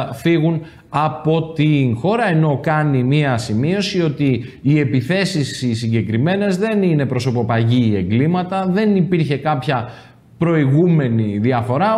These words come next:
ούτε καν τις περισσότερες περιπτώσεις γνωρίζονταν οι δράστες με τα, α, θύματα. Καλά έκαναν και παραπονούνταν, λέει, η,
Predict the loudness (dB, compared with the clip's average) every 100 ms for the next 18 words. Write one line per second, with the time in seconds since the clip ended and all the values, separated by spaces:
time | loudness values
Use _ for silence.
0 | 0 0 -4 -2 -2 -2 -6 -4 -4 -2
1 | -2 -2 -2 -2 0 -2 -2 0 0 2
2 | 0 0 0 -2 -6 -14 -4 0 0 0
3 | -2 0 0 -2 -4 -4 -2 -2 -2 -8
4 | -8 -4 -2 -4 -8 -20 -20 -12 -4 0
5 | 0 0 0 0 0 0 0 -2 -10 _
6 | -8 -2 0 0 0 -2 -2 -2 -2 0
7 | -2 -2 0 0 0 0 0 0 0 2
8 | 0 -2 -8 -2 2 2 0